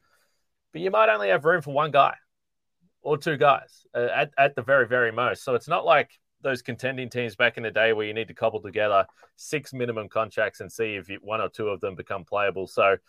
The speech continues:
yeah, it's, that's a long list. I'm curious to know what the listeners think about any of those guys, if, if there are, uh, some of those names at the top of your list. But all in all, it, it might not be a totally action-packed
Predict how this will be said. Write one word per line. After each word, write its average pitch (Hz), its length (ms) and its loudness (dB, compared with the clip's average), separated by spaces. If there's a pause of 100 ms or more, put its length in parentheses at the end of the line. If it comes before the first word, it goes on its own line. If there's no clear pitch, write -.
(720)
yeah, 131 540 -2
it's, 127 220 -6
that's 127 200 -2
a 135 60 0
long 135 260 2
list. 147 280 -2
I'm 110 140 0
curious 127 340 -4
to 131 100 -6
know 117 160 2
what 117 140 0
the 110 80 -10
listeners 117 340 -6
think 120 260 -6
about 107 340 0 (320)
any 143 220 -2
of 147 120 0
those 160 240 4
guys, 151 400 0
if, 107 300 -6
if 110 200 -6
there 107 260 2
are, 101 400 4
uh, 95 220 4
some 107 200 -6
of 98 40 -6
those 98 200 -2
names 95 240 -6
at 92 100 -10
the 92 100 -8
top - 220 -6
of 95 40 -10
your 90 100 -2
list. 95 280 -6
But 98 220 2 (640)
all 139 220 4
in 123 80 0
all, 120 440 4 (260)
it, 117 160 -2
it 113 180 -4
might 151 220 0
not 151 200 0
be 113 400 0 (520)
a 101 60 -8
totally 117 440 -2
action-packed 101 640 -6